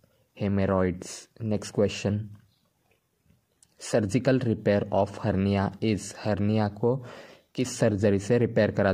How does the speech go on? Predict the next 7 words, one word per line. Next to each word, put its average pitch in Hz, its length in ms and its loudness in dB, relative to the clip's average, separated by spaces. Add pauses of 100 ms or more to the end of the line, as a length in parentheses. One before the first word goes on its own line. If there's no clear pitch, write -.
जाता 90 200 -2
है? 92 140 0
ए, 98 340 -2
hernia-, 98 480 2 (200)
herniectomy, 98 760 0
बी, 101 260 0 (260)
फिस्टुलेक्टोमी, 104 1080 0